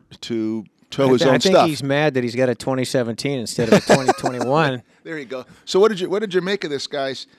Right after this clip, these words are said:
Speaker 1: Um, both of my trucks have three point seven three gear ratios, Duramax with six S P Allison transmissions. I,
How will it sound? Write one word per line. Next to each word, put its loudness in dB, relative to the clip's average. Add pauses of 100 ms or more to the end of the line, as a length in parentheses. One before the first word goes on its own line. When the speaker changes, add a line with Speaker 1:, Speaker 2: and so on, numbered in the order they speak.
(360)
Speaker 1:
Um, -6
both 0
of -6
my -2
trucks -8
have -8
three -10
point -8
seven -6
three -12 (760)
gear -2
ratios, -4
Duramax -4
with -12
six -10
S -8
P -6
Allison 0
transmissions. -4
I, -2